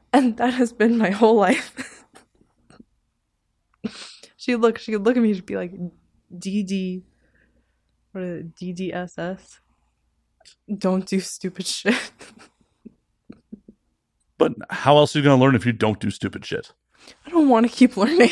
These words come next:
Speaker 1: <laughs> I'm tired.
Speaker 2: Fucking around and finding out is, like, the way to live.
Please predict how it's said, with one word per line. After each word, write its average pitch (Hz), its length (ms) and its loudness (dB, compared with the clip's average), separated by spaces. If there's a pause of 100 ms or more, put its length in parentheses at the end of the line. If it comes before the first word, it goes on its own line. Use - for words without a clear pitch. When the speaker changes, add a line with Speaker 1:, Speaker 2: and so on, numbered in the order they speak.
Speaker 1:
<laughs> - 120 -4
I'm 269 100 8
tired. 226 720 0 (960)
Speaker 2:
Fucking 196 460 4
around 180 300 8
and 165 120 4
finding 165 320 4
out 165 200 2
is, 131 100 -4
like, 143 220 -2
the 135 100 6
way 123 240 4
to 127 100 6
live. 110 560 4